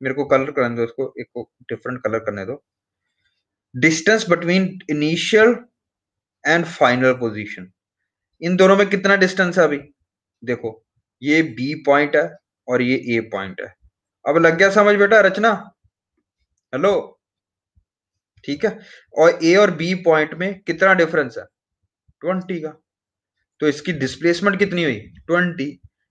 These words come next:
इसका distance कितना हुआ? एटी। ये समझ लग गया? लेकिन अगर मैं बोलता हूं कि ये ए पॉइंट से start हुआ, ठीक है, let me remove it first। यहां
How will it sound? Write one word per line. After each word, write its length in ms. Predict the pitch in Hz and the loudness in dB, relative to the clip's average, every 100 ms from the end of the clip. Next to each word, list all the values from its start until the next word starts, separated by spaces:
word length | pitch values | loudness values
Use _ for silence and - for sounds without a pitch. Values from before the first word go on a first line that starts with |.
| _ | _
इसका 240 | 143 - 143 | -10 -2 -2
distance 400 | 131 - 196 185 | -2 -4 -4 0
कितना 240 | 208 180 | 0 0
हुआ? 280 | 151 120 - 156 | 0 -2 -4 -4
एटी। 480 | 170 165 127 131 _ _ _ _ 151 | -4 -4 -10 -10 _ _ _ _ -4
ये 80 | |
समझ 240 | 160 190 196 | 0 4 4
लग 160 | 190 | 4
गया? 220 | 208 247 - - _ - | 2 0 -2 -18 _ 0
लेकिन 380 | 165 220 220 190 | 4 4 2 -4
अगर 320 | - 175 202 | 0 2 4
मैं 200 | 196 170 | 4 2
बोलता 360 | 131 131 127 127 | 0 -2 0 0
हूं 300 | 117 139 110 | 0 -6 -10
कि 140 | - | -10
ये 240 | 160 175 180 | -4 -4 2
ए 140 | 165 175 | 4 4
पॉइंट 320 | 175 165 165 | 4 2 0
से 140 | 175 | -2
start 380 | 170 156 131 131 120 | 0 4 4 4 0
हुआ, 420 | 117 139 185 - _ _ _ | 2 2 0 -6 _ _ _
ठीक 180 | 139 139 | -10 -2
है, 120 | 185 | -2
let 200 | 131 127 147 | 0 -4 -4
me 100 | 139 | -8
remove 340 | 127 117 127 139 | -8 -8 -8 -8
it 40 | - | -6
first। 180 | 131 - - _ _ _ _ _ _ _ _ _ _ _ _ _ _ _ _ _ _ _ _ _ _ _ _ _ _ _ _ _ _ _ _ _ _ _ _ _ _ _ _ - _ _ - | -6 -8 -20 _ _ _ _ _ _ _ _ _ _ _ _ _ _ _ _ _ _ _ _ _ _ _ _ _ _ _ _ _ _ _ _ _ _ _ _ _ _ _ _ -20 _ _ -4
यहां 280 | 127 147 | 0 2